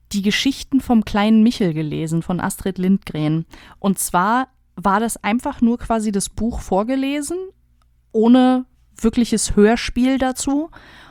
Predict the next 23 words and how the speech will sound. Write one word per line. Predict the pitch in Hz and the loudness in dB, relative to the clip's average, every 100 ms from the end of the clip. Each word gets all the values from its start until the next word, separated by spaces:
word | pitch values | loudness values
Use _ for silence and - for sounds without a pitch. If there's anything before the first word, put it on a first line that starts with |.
| - | -4
Und | 208 190 247 | 0 2 2
das | 269 240 | 2 0
hab | 226 | -2
ich, | - 254 - - _ - | -2 -2 -4 -16 _ -4
bevor | 202 - 214 | -2 2 2
ich | 196 | 2
T | - 190 | 0 -6
K | 180 | -6
K | 175 170 | -6 -8
G | 160 160 | -6 -6
und | 170 | -4
so | 170 | -6
gehört | 160 160 156 | -6 -6 -8
habe, | 170 151 156 160 - _ - 160 | -6 -6 -6 -10 -14 _ -8 -4
rauf | 170 220 302 - - - | 2 4 2 -2 -12 2
und | 226 240 247 - _ | 6 8 6 0 _
runter | 160 196 202 190 156 | -4 4 4 4 -2
gehört. | 160 165 165 - | -6 -6 -8 -4
Und | 185 - 240 | -6 -6 -4
diese | 285 294 285 | -2 -2 -4
Stimme | - 220 214 175 | -2 0 0 0
wird | 196 - | -4 -6
für | 208 | -8